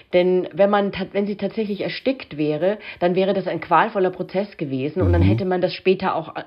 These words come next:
Speaker 1: gesehen an ihrem Gesicht und an allem
Speaker 2: Ja.
Speaker 1: Möglichen und so. Aber sie ist ganz friedlich gestorben. Das heißt, sie hat wahrscheinlich, sie ist mit etwas betäubt worden, man weiß nicht mit was, ähm, was sich danach in ihrem Körper nicht mehr nachweisen ließ, aber
Speaker 2: Mhm.
Speaker 1: was dazu führte,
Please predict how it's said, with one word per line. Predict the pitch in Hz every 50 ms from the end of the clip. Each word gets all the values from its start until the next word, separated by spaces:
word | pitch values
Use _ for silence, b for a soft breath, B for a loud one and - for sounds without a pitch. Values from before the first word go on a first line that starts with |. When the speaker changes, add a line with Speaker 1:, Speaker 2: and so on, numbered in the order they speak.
| -
Speaker 1:
gesehen | 190 180 - 175 160 156 170 175 180 175 165 151
an | - - 156 170
ihrem | 165 170 165 156
Gesicht | 170 156 170 165 165 - - 143
und | 151
an | - - 151 151
allem | - 135 143 151 156 151 147
Speaker 2:
Ja. | 95
Speaker 1:
Möglichen | 87 87 95 - - 135 123 113
und | - 143 139 135
so. | 151 139 B B B B B B B B
Aber | 180 180 190
sie | 180 196 202
ist | 185 - -
ganz | 196 202 208 208
friedlich | - 220 208 185 180 165
gestorben. | - 156 135 - 151 139 139 151
Das | 156 156
heißt, | - 160 185 185 - - B B B B B
sie | - 175
hat | 175 196 196
wahrscheinlich, | - 202 190 - 185 175 180 196 208 208 196 - - B B B B B B
sie | - 175
ist | - 208 -
mit | 214 - - -
etwas | 214 - - 262 254
betäubt | - 247 240 - 190 196 214 - - -
worden, | 170 160 156 170 190
man | 185 170 165 156
weiß | 143 156 190 196
nicht | - 190 - -
mit | 165 151 -
was, | 156 180 240 247 - - _ B B B B B B B B B _ _ -
ähm, | 185 196 196 196 196 196 196 180
was | 185 190 185
sich | 202 185 -
danach | 190 180 175 170 180 214 -
in | 214
ihrem | 208 196 196 190
Körper | 190 - 196 202 202 202
nicht | 190 180 175
mehr | 180 175
nachweisen | 165 165 202 - - - 151 139 143 139 139 156 147
ließ, | 131 139 156 202 226 - _ - B B B B B B B
aber | B 190 196 196 -
Speaker 2:
Mhm. |
Speaker 1:
was | 202 196 -
dazu | 220 196 - - 185
führte, | - - 202 202 220 220 240 226 226 233